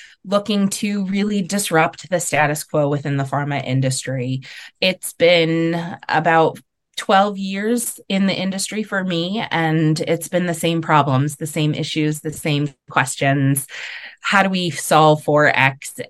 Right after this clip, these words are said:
is probably the same question that I have been ans-, uh, I've been asked so many times. And so when I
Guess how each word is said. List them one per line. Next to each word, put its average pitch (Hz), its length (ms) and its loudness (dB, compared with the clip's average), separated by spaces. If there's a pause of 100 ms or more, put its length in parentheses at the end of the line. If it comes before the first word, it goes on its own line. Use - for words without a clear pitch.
(120)
is 151 340 -2
probably 160 420 2
the 151 120 2
same 143 260 -2
question 139 560 -2
that 135 140 4
I 127 120 4
have 135 200 2
been 123 140 -2
ans-, 131 340 -4
uh, - 240 0
I've 135 220 2
been - 120 -2
asked - 400 -4
so - 240 -2
many 131 220 0
times. 120 400 -6
And 143 100 -2
so 156 160 0
when 151 180 0
I 143 280 2